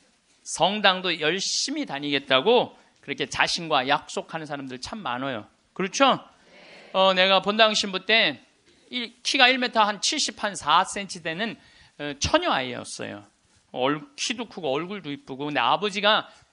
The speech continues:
고엽제로 돌아가셨어요, 베트남에서. 근데 그때만 해도 이게 자식한테 물림을 당하-, 당한다고 그랬는데 병원에서 유방암일 가능성이 있다고. 그래갖고 이제 검사를 해놓고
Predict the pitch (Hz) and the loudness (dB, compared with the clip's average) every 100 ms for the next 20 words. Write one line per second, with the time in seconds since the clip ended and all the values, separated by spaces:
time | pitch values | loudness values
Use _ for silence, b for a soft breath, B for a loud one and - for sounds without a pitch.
0 | - - 147 233 - - 170 143 180 202 | -8 2 6 6 4 -2 0 2 -2 -6
1 | _ _ 165 180 135 113 110 - 101 98 | _ _ -6 -2 -2 -4 -10 -12 -14 -16
2 | _ _ 147 - 139 127 113 - 233 254 | _ _ -6 -2 -2 -2 -2 0 0 -2
3 | B B B - 214 226 247 226 214 196 | B B B -6 -4 2 4 6 4 2
4 | 202 190 190 180 196 - 196 175 202 254 | 0 -2 -2 -2 -2 -4 -4 -2 2 2
5 | 220 196 185 165 175 180 175 175 175 170 | 2 -2 -6 -6 -4 -4 -2 0 0 0
6 | 160 170 220 - b _ 165 202 202 175 | -2 -2 -2 -2 b _ 4 6 4 2
7 | 190 247 254 - _ 175 180 180 170 156 | 4 2 2 -8 _ -6 2 2 2 -2
8 | 139 143 147 151 - 135 131 - 135 120 | -6 -6 -8 -6 -8 -8 -8 -6 -6 -2
9 | 147 175 120 b b b b 220 226 220 | -2 -2 -4 b b b b 2 2 2
10 | 214 214 - 170 196 214 214 214 196 - | -2 -4 -2 -2 -2 2 2 2 0 0
11 | 320 180 170 - 262 226 - | 2 2 -2 4 6 6 0